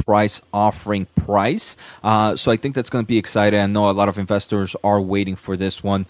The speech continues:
Next, I wanna take a closer look at Broadcom. The company reported earnings last week and unfortunately fell on earnings. I wanna take a cli-, a quick top-level overview on that. Next, I wanna take a closer look at Intel. The company did announce a pretty cool partnership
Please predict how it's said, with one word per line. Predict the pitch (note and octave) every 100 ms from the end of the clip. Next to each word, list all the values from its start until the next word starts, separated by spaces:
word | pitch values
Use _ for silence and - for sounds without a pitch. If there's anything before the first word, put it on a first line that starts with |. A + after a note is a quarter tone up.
| - -
Next, | B2 B2+
I | B2
wanna | A2+
take | G#2+ A#2+
a | G#2
closer | - G#2 -
look | G2+ F#2+
at | F#2+ -
Broadcom. | G2 G2+ - F#2
The | G2
company | - G#2 G#2+
reported | G2 G2 - F#2+ -
earnings | G2 G#2 G#2 F#2+ - - _
last | G#2 G#2 F#2+ -
week | C3+ B2+
and | G#2+
unfortunately | F#2+ - A2+ G#2+ - G#2+
fell | G2 - A2 G#2+ G#2+ -
on | F#2+ F#2+ - -
earnings. | G#2+ G#2 G#2+ G#2 - - -
I | A2
wanna | A2
take | - A2+
a | G#2
cli-, | - A#2 -
a | A2+
quick | - D#3 C#3 -
top-level | - A#2 - A#2 A2 G#2+ -
overview | G2+ G2+ G2+ G2+ -
on | F2 F2+ F2+
that. | G#2+ G#2+ G#2 G#2+ - - _
Next, | A2 C#3 C3 C3
I |
wanna | A#2 A2+
take | A#2+
a | G2+
closer | - A2 -
look | G#2+ G#2 -
at | F#2+ -
Intel. | G#2+ G#2 - G#2+
The | G2
company | F#2+ G#2+ G2+ G#2 G2+
did | F#2 A2
announce | G#2+ G#2 G#2
a | -
pretty | - E3
cool | D3 E3 D3+
partnership | - B2 A#2+ A2+ A#2+ A#2